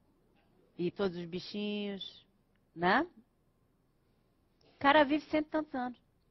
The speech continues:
Com essa chamada dieta pa-, pô, não, mas como assim? Porco?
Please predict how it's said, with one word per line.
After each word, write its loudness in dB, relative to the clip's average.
Com 8
essa 10
chamada 8
dieta 6
pa-, -2
pô, 2
não, -2
mas -4
como -6
assim? -4
Porco? 4